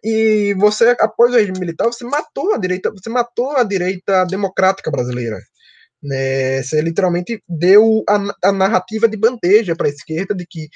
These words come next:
somente a esquerda defende a democracia, de que somente, se você defende a democracia, você tem que ser de esquerda, se você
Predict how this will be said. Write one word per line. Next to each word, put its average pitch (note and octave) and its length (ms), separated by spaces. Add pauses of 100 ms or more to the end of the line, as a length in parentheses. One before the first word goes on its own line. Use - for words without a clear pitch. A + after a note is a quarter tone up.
(160)
somente E3 420
a - 20
esquerda F#3 540
defende F3 280
a - 20
democracia, E3 760
de C#3+ 120
que D3+ 100
somente, - 320
se F3 80
você E3+ 240
defende F#3+ 280
a - 20
democracia, F3 400
você G#3+ 60
tem G3 100
que - 80
ser F3 100
de E3 60
esquerda, F#3 400
se - 140
você G#3 260